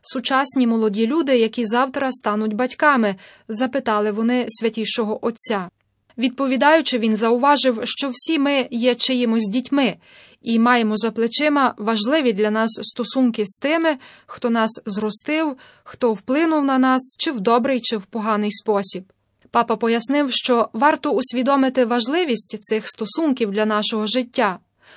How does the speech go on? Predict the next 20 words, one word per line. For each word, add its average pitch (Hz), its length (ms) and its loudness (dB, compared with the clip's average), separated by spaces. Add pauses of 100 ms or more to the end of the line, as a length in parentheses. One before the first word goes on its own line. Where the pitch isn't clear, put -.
(200)
Бо 254 220 2
коли 302 260 2
ми 285 120 2
самі 285 480 0
будемо 226 600 0
нести 233 400 2
відповідальність 226 1000 0
за 208 240 -4
життя 214 460 -2
інших, 254 520 -2 (300)
тобто 233 400 -2
коли 240 400 2
матимемо 220 760 0 (280)
батьківські 233 640 -2
обов'язки, 233 760 2 (380)
то 269 300 0
зрозуміємо, 269 720 0
що 220 220 -4
втілюємо 233 720 0
насамперед 320 760 0